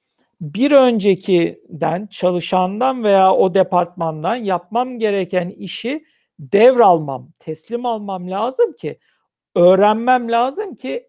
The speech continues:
en iyi, e, şekilde, en, e, yönetilebilir şekilde o işi, e, yapmaya devam edebileyim, şirkete bir değer, e, yaratabileyim." Burada peki sıkıntı nerede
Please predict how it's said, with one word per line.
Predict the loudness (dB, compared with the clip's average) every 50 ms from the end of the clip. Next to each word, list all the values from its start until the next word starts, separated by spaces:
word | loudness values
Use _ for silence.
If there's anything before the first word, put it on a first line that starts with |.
| _ _
en | 2 2 2 2 2 -4 -16 _ _
iyi, | -12 -10 -8 -6 -4 -2 -2 -2 -2 -4 _ -10 -6
e, | -2 0 0 0 -2 -4 -6 -10
şekilde, | -12 -8 -6 -6 -6 -6 -6 -8 -6 -4 -4 -4 -4 -4
en, | -4 -4 -4 -2 -2 -2 -4 -8 -12 _ _ _ _ _ _ _
e, | -4 -2 0 2 4 4 2 2 0 -4 -10 -12 -14 -16 -18 -18 -20 -20 _ _ _ -20 _ _ _
yönetilebilir | 0 2 2 4 4 2 0 0 2 4 4 4 4 2 2 2
şekilde | 2 0 -2 -2 -2 -2 -4 -8 -8 -6 -2 0 0 0 0 -2 _ _ _ _ _ _ 2
o | 2 2 2
işi, | 0 -4 -6 -8 -6 -6 -6 -6 -6 _ _ _ _ _ _ _ _ _ _ _ -4
e, | -2 0 0 0 0 0 0 -2 -2
yapmaya | 0 2 2 2 2 0 _ -4 -2 2 2 2 4 4
devam | 4 6 6 6 4 4 2
edebileyim, | 2 4 4 2 2 2 -2 -4 -4 -4
şirkete | -6 -8 -8 -8 -6 -6 -8 -8 -6 -6 -6 -4
bir | -4 -6 -6 -8 -12 -6 -4
değer, | -2 0 0 0 0 -2 -4 -8 -14 -14 -12
e, | -10 -10 -8 -8 -8 -8 -8 -8 -8
yaratabileyim." | -4 -2 0 0 0 2 2 0 0 0 -2 -4 -6 -8 _ _ _ _ _ _ _ _ _ _ _ -14
Burada | -8 -4 -4 -4 0 2 2 2 2 2
peki | -2 -4 -4 -2 -4 -4 -4
sıkıntı | -8 -12 -18 -14 -8 -6 -6 -6 -4 -6 -4 0
nerede | 2 2 2 2 0 -2 -4 -4